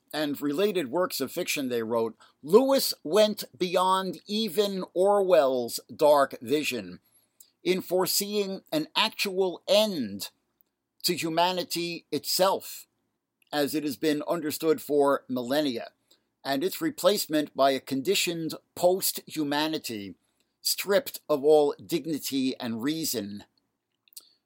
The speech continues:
So, did you catch this? Elon Musk's so-called Neuralink brain implant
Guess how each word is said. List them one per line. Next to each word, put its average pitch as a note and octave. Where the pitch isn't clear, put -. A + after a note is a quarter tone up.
So, A3+
did D3
you E3+
catch G3
this? G3+
Elon A3
Musk's -
so-called D#3
Neuralink C#3+
brain F3+
implant C3